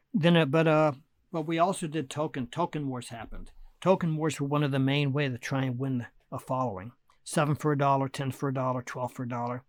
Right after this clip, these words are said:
And that really hurt us. That hurt all the arcades. The arcades got engaged in Token Wars,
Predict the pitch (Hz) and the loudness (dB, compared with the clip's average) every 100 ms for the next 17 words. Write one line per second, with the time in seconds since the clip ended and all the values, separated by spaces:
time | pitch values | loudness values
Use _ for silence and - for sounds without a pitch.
0 | _ _ _ 170 165 185 165 156 107 147 | _ _ _ 4 4 6 2 0 0 -2
1 | 143 127 - - - - 165 175 160 156 | -2 -4 -8 -10 -6 -2 2 4 8 8
2 | 147 131 120 - 113 110 - - - - | 6 2 -4 -8 -10 -10 -14 -18 -16 -4
3 | 170 156 - 185 185 - 156 160 139 151 | 0 0 4 6 6 6 2 2 2 2
4 | 147 139 135 147 143 143 117 117 120 | 2 -2 0 0 0 0 -2 -4 -6